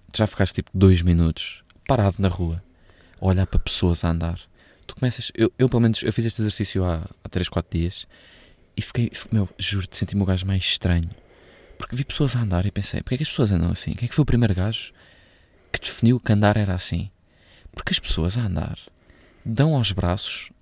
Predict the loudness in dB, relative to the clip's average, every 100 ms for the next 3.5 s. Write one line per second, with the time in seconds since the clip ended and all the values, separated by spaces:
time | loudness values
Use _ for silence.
0 | -4 -2 0 0 0 -4 -6 -8 -10 -12
1 | -14 -20 -20 -8 -4 -2 -4 -6 -20 _
2 | _ _ _ 0 2 4 2 2 0 2
3 | 2 0 0 0 -4